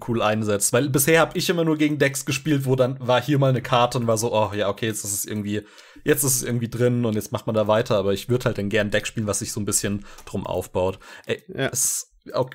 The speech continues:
Speaker 1: vielleicht ist es nicht so schlimm, aber ich meine, es kann nicht jeder der Monarch sein. Also,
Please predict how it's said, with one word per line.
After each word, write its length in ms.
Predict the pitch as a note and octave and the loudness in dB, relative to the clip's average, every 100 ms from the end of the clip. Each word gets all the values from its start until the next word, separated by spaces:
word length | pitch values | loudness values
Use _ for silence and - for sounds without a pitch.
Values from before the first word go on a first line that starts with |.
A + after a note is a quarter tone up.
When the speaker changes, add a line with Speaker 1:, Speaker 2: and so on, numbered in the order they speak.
| - | -4
Speaker 1:
vielleicht 320 | C#3 C3+ C3+ | 2 2 2
ist 100 | B2 | -4
es 80 | G#2+ | -2
nicht 140 | A#2 | -4
so 80 | - | -4
schlimm, 340 | - G2+ F#2+ A2 | -6 -6 -6 -4
aber 180 | G#2+ G#2+ | 0 0
ich 100 | - | 0
meine, 160 | A#2 | 0
es 140 | A2+ - | 0 -2
kann 160 | C3 | 0
nicht 340 | C3+ C3+ - - | 2 0 -4 -12
jeder 580 | B2+ A#2 B2+ A#2+ A#2 A2+ - | -8 -2 2 2 2 -4 -6
der 100 | A#2+ | -4
Monarch 320 | A2 G#2+ F#2+ - | -4 -4 -4 -4
sein. 360 | F#2+ F#2+ - - _ - | -6 -8 -12 -18 _ -10
Also, 420 | A#2 G2 G2 F#2+ | -8 -4 -4 -6